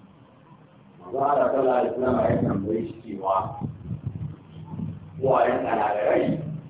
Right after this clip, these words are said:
ce, "A wasu sai dai jihadi." In ya zama uwa jihadi, a wajibi na wasu lokaci. Idan ya ce, "Ma wanda koma shi wa uwaye ya kawai ya ban dai ke da kuma tsara ya ne."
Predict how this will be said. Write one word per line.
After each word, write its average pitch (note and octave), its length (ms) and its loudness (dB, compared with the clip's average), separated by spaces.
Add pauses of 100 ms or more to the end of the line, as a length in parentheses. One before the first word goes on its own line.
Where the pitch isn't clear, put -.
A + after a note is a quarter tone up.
(180)
ce, - 140 -16
"A F#2 160 -8
wasu - 320 -6 (160)
sai A#2 100 -12
dai G#2 220 -6
jihadi." G2 420 -4 (2750)
In B2 120 0
ya C3+ 160 4
zama A#2+ 540 2
uwa B2 260 2
jihadi, - 520 0 (120)
a - 160 -10
wajibi B2+ 480 4
na - 100 -8
wasu G2+ 280 -10
lokaci. - 500 -10 (1500)
Idan A2+ 260 -6
ya A2+ 100 -4
ce, A2+ 220 -6
"Ma - 120 0
wanda A2+ 240 0
koma A2+ 360 -2 (100)
shi G#2+ 60 -8
wa G#2+ 180 0
uwaye F#2+ 260 0
ya G#2 200 -4
kawai - 280 -8
ya G#2 160 -4
ban G2 160 -10
dai A#2 200 -2
ke G3+ 320 4
da C3+ 140 6
kuma B2 200 0
tsara - 340 -4
ya A#2 160 0
ne." - 200 -12